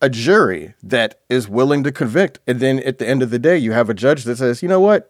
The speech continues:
I think that you're sufficiently apologetic and you don't need to go to prison." So, um, the, it, it's, it's like, it almost goes, it goes beyond law enforcement to the entire system is sort of a problem, um, if you're trying to,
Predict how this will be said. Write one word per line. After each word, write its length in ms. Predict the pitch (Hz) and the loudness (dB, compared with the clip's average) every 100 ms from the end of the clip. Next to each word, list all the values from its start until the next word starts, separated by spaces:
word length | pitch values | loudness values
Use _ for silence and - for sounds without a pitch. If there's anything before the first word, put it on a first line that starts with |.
| - | -2
I 100 | 120 | -2
think 280 | - 135 - | 0 -6 -6
that 120 | 117 | -10
you're 120 | 113 | -10
sufficiently 560 | - - 143 135 123 117 | -10 -4 -4 -2 -2 -2
apologetic 720 | - 120 110 113 104 98 - | 2 2 2 0 0 0 -6
and 340 | 101 98 95 | -6 -6 -6
you 120 | 107 120 | -2 0
don't 120 | 101 | -2
need 140 | 104 | -4
to 80 | 98 | -6
go 160 | 92 90 | -4 -4
to 60 | |
prison." 560 | - - 151 101 - - - | -8 -4 -4 -4 -8 -16 -4
So, 400 | - 131 123 - | 2 4 4 2
um, 160 | 139 127 | -2 0
the, 240 | 156 156 - | 0 -2 -2
it, 140 | 160 - | -8 -2
it's, 200 | 175 - | 0 2
it's 280 | 190 160 180 | 0 0 0
like, 140 | 160 | 2
it 80 | 170 | 4
almost 320 | 175 175 143 | 4 2 0
goes, 180 | 165 139 | 0 0
it 240 | 135 131 | -4 -4
goes 180 | 131 156 | 0 0
beyond 400 | 113 123 131 120 | 0 2 2 2
law 160 | 110 104 | 0 -2
enforcement 500 | 101 113 104 113 107 | -4 -6 -8 -8 -8
to 180 | 107 95 - - - | -6 -8 -10 -20 -2
the 180 | 156 160 | 0 0
entire 460 | 135 160 160 147 | -2 2 2 2
system 500 | 135 147 135 127 107 | -2 -6 -6 -4 -4
is 80 | 107 | -4
sort 220 | - 110 | -6 -4
of 120 | 104 | -4
a 100 | 104 | -6
problem, 580 | - 117 110 101 101 95 - | -2 0 2 0 -4 -4 -2
um, 280 | 101 95 - | 0 0 0
if 180 | 127 123 | 0 0
you're 140 | 127 113 | 0 -2
trying 520 | - 135 127 120 113 - | 0 2 4 2 -2 -6
to, 320 | 131 110 | -2 -2